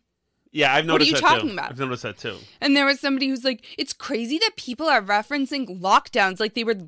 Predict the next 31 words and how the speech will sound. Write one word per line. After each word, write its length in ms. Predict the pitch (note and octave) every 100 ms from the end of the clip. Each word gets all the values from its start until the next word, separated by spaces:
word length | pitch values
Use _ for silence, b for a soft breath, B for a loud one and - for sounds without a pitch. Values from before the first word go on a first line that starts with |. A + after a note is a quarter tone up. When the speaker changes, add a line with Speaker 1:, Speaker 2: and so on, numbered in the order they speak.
| -
Speaker 2:
literally 400 | G3+ G#3 B3+ C#4+
locked 300 | A3+ G#3+ A#3
in 60 | B3+
their 120 | A3+
house. 300 | - A#3+ G#3+
That 160 | -
never 420 | A3+ G#3 A3 A#3+ C#4
happened. 540 | A3 A#3 B3 F#3+ F3+ -
What 160 | G#3+
are 20 |
you 140 | G#3+ D4
talking 580 | - - G#3+ A#3+ A3+ F3+
about?" 340 | F3 C#2+ - -
<laughs> 40 | b b b b b _ _ _ _ _ _
I 80 | D4 -
mean, 160 | F4 -
like, 260 | F#4 E4 -
they're, 160 | D4+
like, 240 | E4 D#4 -
actually 640 | C4 C4 - - B3+ A#3+
in 100 | A3
fantasy 420 | A3 C4 C#4 - B3
land. 200 | A3+ B B B
Meanwhile, 380 | C4+ D4 C#4+ B3+
the 100 | A#3+
town 260 | B3+ A#3 A3+
next 200 | A3 -
to 80 | C4+
us 180 | A3 A3
was, 120 | G#3
like, 200 | G3